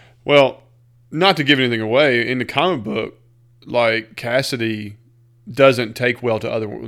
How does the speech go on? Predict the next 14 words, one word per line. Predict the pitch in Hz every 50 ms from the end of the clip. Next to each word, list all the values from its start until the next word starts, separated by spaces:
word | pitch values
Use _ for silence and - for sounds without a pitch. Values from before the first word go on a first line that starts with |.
| - -
other | 117 127 123 117 117
of | 110 107
his | 110 104 -
kind, | - 113 110 95 - - - - _ _ _ _ _ _ _ _ _ _ _ _ -
and | - 127 120 120 123
even | 131 139 131 123 117 110
kills | - 139 135 131 131 120 107 104 - - -
one | 127 120 117 117 113
or | 110 110
two | - - 117 113 110 107 104 101 101 _ _ -
in | 135 123
the | 113 104
comic | - 113 113 104 101
book. | - - - -